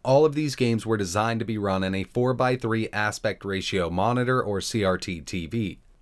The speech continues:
Most people now are using a sixteen-by-nine monitor or T V. There still are four-by-threes out there you can buy, but a majority of everybody will have black bars on the side. Bezels will fix this. It's gonna add some nice artwork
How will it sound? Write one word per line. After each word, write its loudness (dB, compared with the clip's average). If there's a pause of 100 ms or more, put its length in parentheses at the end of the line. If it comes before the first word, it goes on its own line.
Most 4
people 2
now 4
are 4
using 0
a -2
sixteen-by-nine 0
monitor 0
or -2
T -4
V. -2
There -2
still 4
are 2
four-by-threes 2
out 2
there 0
you -6
can -6
buy, 2 (240)
but 4
a 4
majority 2
of 0
everybody 2
will 2
have -2
black 0
bars 0
on -6
the -8
side. -2 (180)
Bezels 4
will 8
fix -2
this. -10
It's 0
gonna 2
add 0
some -2
nice 0
artwork 2